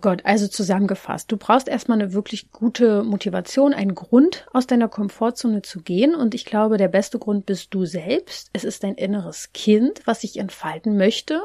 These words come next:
was vielleicht zehn, zwanzig, dreißig Jahre gestoppt worden ist,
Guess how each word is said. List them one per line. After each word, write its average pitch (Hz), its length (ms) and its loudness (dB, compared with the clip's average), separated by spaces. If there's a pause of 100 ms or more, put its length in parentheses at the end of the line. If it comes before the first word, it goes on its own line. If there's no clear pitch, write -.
was - 160 -6
vielleicht 190 400 -2
zehn, 233 240 0
zwanzig, 208 400 -6
dreißig 202 380 -2
Jahre 185 200 -2
gestoppt - 540 -6
worden 254 240 2
ist, 320 320 -2